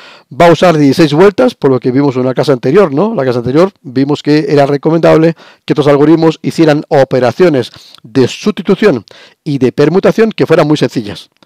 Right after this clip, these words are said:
Pero que esas operaciones, para darle fortaleza al algoritmo, le hicieran repetidas veces, ¿no? ¿Os acordáis del símil,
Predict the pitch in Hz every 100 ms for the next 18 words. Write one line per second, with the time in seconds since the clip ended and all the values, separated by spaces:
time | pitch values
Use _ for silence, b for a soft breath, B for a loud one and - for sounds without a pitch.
0 | B B B B B - 139 131 147 175
1 | 170 170 180 190 147 131 123 175 175 175
2 | 190 180 175 190 196 202 - 135 123 156
3 | 147 - 139 131 165 156 131 120 - 107
4 | 170 254 147 - 117 120 160 160 131 123
5 | 113 - 147 151 151